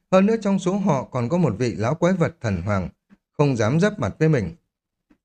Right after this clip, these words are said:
Thái Vân Thần Hoàng nghiền ngẫm, đối phương có chiến lực như thế, lại thêm vị thần hoàng giấu mặt kia, tuyệt đối không thể để họ khôi phục đến cấp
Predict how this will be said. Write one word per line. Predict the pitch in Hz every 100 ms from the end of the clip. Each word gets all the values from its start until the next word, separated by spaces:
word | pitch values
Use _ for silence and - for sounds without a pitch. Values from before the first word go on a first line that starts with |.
| _ _ _ _ _ -
Thái | 180
Vân | 202 202
Thần | 175 123
Hoàng | 123 117 110
nghiền | 110 104
ngẫm, | 113 196 226 -
đối | 113 151
phương | 147 120
có | 123
chiến | - 131
lực | 180 117
như | 120 120
thế, | 110 160 233 - _ -
lại | 156 151
thêm | 202 190
vị | 139 107
thần | 117
hoàng | 113 113 98
giấu | 117
mặt | 185 104 -
kia, | 127 123 104 _ _ 165
tuyệt | 160
đối | 151 185
không | 208 196
thể | 135
để | 104 82
họ | 113 113
khôi | - 123 117
phục | 110 -
đến | 123
cấp | 185